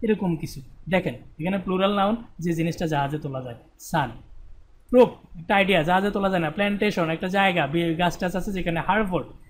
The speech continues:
এগুলা, এগুলা হবে না, এগুলো হবে না। হ্যাঁ, ঊনত্রিশের answer এগুলো হবে না। Then bones হইতে পারে, জাহাজে তুলতে পারেন। ডাটা, পেনড্রাইভে করে তুলছেন জাহাজে, দেওয়ার মেয়ে, কী কোনো এগুলো? ডাটা মাটা এগুলো যায় না। Archaeological discovery, না, হবে না। Boreal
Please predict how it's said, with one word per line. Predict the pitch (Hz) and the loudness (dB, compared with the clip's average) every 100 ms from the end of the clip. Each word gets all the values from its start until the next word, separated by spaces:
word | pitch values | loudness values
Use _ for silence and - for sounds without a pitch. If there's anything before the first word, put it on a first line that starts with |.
| - | -8
এগুলা, | 170 180 196 175 | -6 0 2 2
এগুলা | 175 190 | 4 2
হবে | 165 143 135 | 2 0 -2
না, | 117 - 156 | -6 -12 -8
এগুলো | 156 170 | -2 0
হবে | 151 131 | -2 -4
না। | 120 - - - _ _ _ | -10 -16 -20 -20 _ _ _
হ্যাঁ, | 196 180 135 | -4 -4 -4
ঊনত্রিশের | 156 175 196 190 214 | -6 -4 -4 -2 0
answer | 190 185 220 | 0 2 0
এগুলো | 185 180 185 | 2 0 0
হবে | 156 147 | 0 -2
না। | 120 - _ _ _ _ | -6 -14 _ _ _ _
Then | 160 165 | -2 -2
bones | 156 214 226 196 | 0 2 2 0
হইতে | 180 170 | -2 -2
পারে, | 147 131 | -2 -2
জাহাজে | 160 160 165 | 0 0 -2
তুলতে | 165 156 147 | -6 -6 -6
পারেন। | 139 139 | -6 -2
ডাটা, | 165 175 185 185 185 - _ - - - - - | 2 4 4 2 0 -14 _ -20 -20 -20 -16 -4
পেনড্রাইভে | 160 175 196 | 0 0 2
করে | 208 208 | 0 0
তুলছেন | 208 202 208 | 0 0 4
জাহাজে, | 208 175 147 | 4 2 -2
দেওয়ার | 208 | -2
মেয়ে, | 175 127 - | -4 -8 -8
কী | 190 | -10
কোনো | 139 131 | -10 -12
এগুলো? | 123 123 - _ _ - 165 | -14 -20 -20 _ _ -18 -2
ডাটা | 170 170 165 | 0 2 0
মাটা | 160 156 | 0 -2
এগুলো | 156 160 147 - - - | -2 -2 -4 -8 -20 -10
যায় | 147 135 123 | -6 -4 -6
না। | 107 - _ _ _ - - _ | -10 -16 _ _ _ -20 -20 _
Archaeological | 185 226 220 214 233 | 2 4 4 6 6
discovery, | 226 - 196 175 147 | 4 2 2 2 2
না, | 165 170 | 2 2
হবে | 156 180 170 | 2 2 0
না। | 127 | -2
Boreal | 160 196 214 | -4 2 2